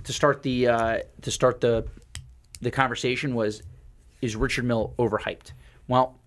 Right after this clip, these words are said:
I'd say that if you're a watch guy, um, even if you can afford it, you might feel like, "Yeah, that may be the case." Right now, do they hold value? Without a doubt. Uh, if you buy these watches and you try to sell them in twenty years from now, are they gonna hold value? If I'm betting, I'd say no, but,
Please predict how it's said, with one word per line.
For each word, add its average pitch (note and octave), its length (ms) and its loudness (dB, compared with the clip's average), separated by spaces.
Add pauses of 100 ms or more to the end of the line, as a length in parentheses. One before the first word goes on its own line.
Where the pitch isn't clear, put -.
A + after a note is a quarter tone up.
(540)
I'd C#3 140 2
say D#3 180 6
that C3+ 240 6
if - 100 -10
you're C#3 140 6
a E3 40 2
watch C3+ 320 2
guy, F2 260 -6 (680)
um, G#2+ 240 0
even D#3+ 200 2
if D3+ 80 -4
you C#3+ 60 -2
can C3 100 0
afford C3 280 2
it, D#3 80 -4
you A#2 60 -6
might A2+ 220 -2
feel A2+ 160 -2
like, G#2+ 200 -4
"Yeah, A2 140 -2 (140)
that A#2 140 -2
may G#2+ 100 -4
be G2 100 -8
the F#2 60 -12
case." - 400 -8 (300)
Right B2+ 200 4
now, B2+ 240 2
do C3 140 -6
they A2 80 2
hold A2 200 0
value? B2 300 2
Without B2+ 300 0
a G#2 60 -8
doubt. - 340 -4 (600)
Uh, A2 240 2
if A2 120 -2
you B2+ 80 0
buy B2+ 220 4
these B2+ 180 -6
watches B2+ 340 2
and D3+ 100 -6
you G#2+ 80 -6
try A#2 140 0
to A2+ 60 -8
sell A#2+ 200 0
them C3 120 0
in A2+ 60 -6
twenty A#2+ 240 -2
years G#2+ 160 -6
from D3 120 -6
now, F3+ 240 -4
are A2+ 60 -4
they A2+ 100 -2
gonna A2 140 -2
hold A2+ 180 -6
value? C3 320 0 (640)
If - 100 0
I'm C3 160 6
betting, F3 400 6 (100)
I'd A#2+ 140 -2
say A#2+ 160 2
no, D#3+ 300 0 (100)
but, C3+ 280 4